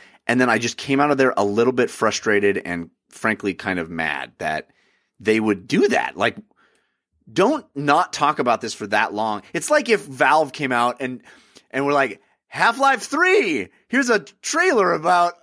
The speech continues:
Gordon Freeman and he has a gun." And it's like, "Well, but is it a thing?" "No, I don't, help us make it." It's like, what? It's, it's so weird.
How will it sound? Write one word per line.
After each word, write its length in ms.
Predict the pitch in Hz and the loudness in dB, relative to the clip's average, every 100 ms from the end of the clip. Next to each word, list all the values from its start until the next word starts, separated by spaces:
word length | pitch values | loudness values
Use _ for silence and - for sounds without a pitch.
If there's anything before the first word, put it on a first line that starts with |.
| _ _ _ 131 | _ _ _ -8
Gordon 260 | 143 180 214 | -2 -2 -2
Freeman 380 | 320 370 254 170 | -2 -2 0 0
and 120 | 170 | 0
he 100 | 175 | 2
has 200 | 190 196 | 2 2
a 40 | |
gun." 380 | 220 359 302 135 | 0 2 2 0
And 120 | 95 _ - | -6 _ -10
it's 160 | 135 | -2
like, 180 | 170 147 _ _ - | -2 -4 _ _ -8
"Well, 160 | 170 202 | -2 0
but 280 | 220 202 - _ _ _ _ _ _ _ _ _ - | 2 0 -2 _ _ _ _ _ _ _ _ _ -4
is 140 | 170 | 0
it 200 | 196 - - | 0 -2 -6
a 60 | |
thing?" 280 | - 196 330 453 339 _ _ _ _ _ - | 0 2 2 0 -4 _ _ _ _ _ -20
"No, 260 | 90 110 120 | -14 -6 -2
I 180 | 104 123 | 0 0
don't, 360 | 139 147 127 | -2 -6 -8
help 280 | 120 151 156 | -2 0 2
us 160 | 233 233 415 453 | 2 2 2 2
make 140 | 453 | 4
it." 360 | 160 110 - - | 2 0 -6 -8
It's 160 | 165 - | -4 2
like, 140 | 185 | 2
what? 500 | 214 277 403 523 - - - - - - | 2 0 0 0 -4 -8 -18 -20 -20 -8
It's, 280 | 180 - - | -6 -6 -6
it's 160 | 180 170 | -6 -4
so 260 | - 208 190 | -2 0 0
weird. 500 | 175 190 143 98 | 2 2 2 0